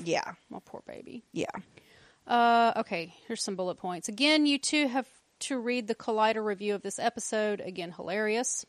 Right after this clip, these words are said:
Speaker 1: Okay.
Speaker 2: Uh, I never got the sexual vibe from the Sophia slash Oswald relationship. I got more of a mother-, motherly vibe,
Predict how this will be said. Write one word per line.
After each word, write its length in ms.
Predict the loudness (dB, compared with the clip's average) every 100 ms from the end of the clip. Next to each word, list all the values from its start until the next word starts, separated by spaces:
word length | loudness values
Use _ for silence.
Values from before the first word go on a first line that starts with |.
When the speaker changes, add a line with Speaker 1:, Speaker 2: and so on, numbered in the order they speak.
| -10
Speaker 1:
Okay. 420 | -8 0 0 -2 -10 _ _ -2
Speaker 2:
Uh, 600 | 2 4 4 4 4 2
I 80 | 2
never 220 | 2 4
got 180 | 4 2
the 60 | 2
sexual 420 | -2 0 0 2
vibe 300 | 6 6 4
from 180 | -2 -2
the 120 | -4
Sophia 520 | -4 -4 -4 -2 0
slash 340 | 0 0 0 2
Oswald 500 | 4 4 6 4 4
relationship. 760 | 0 -4 -6 -8 -6 -4 -4 -2
I 120 | -2
got 180 | -2 0
more 180 | 0 0
of 80 | -2
a 40 |
mother-, 440 | 0 2 2 0 0
motherly 760 | 0 2 4 2 2 0 -4 -12 _ _ _ -14
vibe, 560 | -2 2 2 2 -2